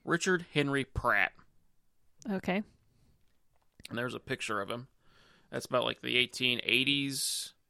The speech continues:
Speaker 1: or late, late eighteen seventies, early eighteen eighties in his Army uniform. He's not even forty years old in this picture, just for context.
Speaker 2: Are you serious?
Speaker 1: I'm dead serious.
Speaker 2: He looks like he's sixty.
Speaker 1: <laughs> Yeah, well.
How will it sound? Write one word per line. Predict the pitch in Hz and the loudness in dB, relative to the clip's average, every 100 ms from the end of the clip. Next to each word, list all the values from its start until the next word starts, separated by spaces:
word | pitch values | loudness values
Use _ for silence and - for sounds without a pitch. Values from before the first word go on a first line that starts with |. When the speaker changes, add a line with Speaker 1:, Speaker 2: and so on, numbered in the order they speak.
| _ - | _ -6
Speaker 1:
or | 127 123 | -2 -2
late, | 127 131 139 | 2 2 6
late | 156 | 8
eighteen | 156 151 139 | 8 6 0
seventies, | 131 139 127 120 | 2 2 2 0
early | 123 117 | 0 2
eighteen | 107 110 107 | 0 -2 -4
eighties | 101 90 95 | -4 -4 -8
in | 101 101 | -8 -8
his | 101 | -4
Army | 98 104 104 | -2 -2 -2
uniform. | 104 - 117 - - | -8 -6 -8 -8 -8
He's | 151 | 6
not | 202 | 8
even | 170 | 8
forty | - - 139 127 | 4 2 2 4
years | 117 107 98 | 2 2 0
old | 92 | -2
in | 82 | -4
this | - | -6
picture, | 73 - - - _ | -8 -8 -10 -12 _
just | - - | -10 -8
for | - | -4
context. | 90 52 - 55 - - _ _ - | -4 -2 -4 -8 -10 -14 _ _ -6
Speaker 2:
Are | |
you | 233 | -4
serious? | - - 180 208 294 311 - - | -2 -2 -2 0 -2 -4 -8 -8
Speaker 1:
I'm | - | -6
dead | 104 110 101 | -2 -2 0
serious. | 62 53 67 - - | -4 -4 -6 -12 -4
Speaker 2:
He | 254 | 0
looks | 254 254 | 0 0
like | 269 226 | -4 -2
he's | 196 | -4
sixty. | - - 233 - - - - 90 | -4 -2 -2 -2 -8 -8 -10 4
Speaker 1:
<laughs> | 208 - 196 196 - 165 - - | 6 8 10 8 8 0 0 2
Yeah, | 139 131 135 _ - - - | 6 8 6 _ -20 -20 -8
well. | 113 113 | -4 -4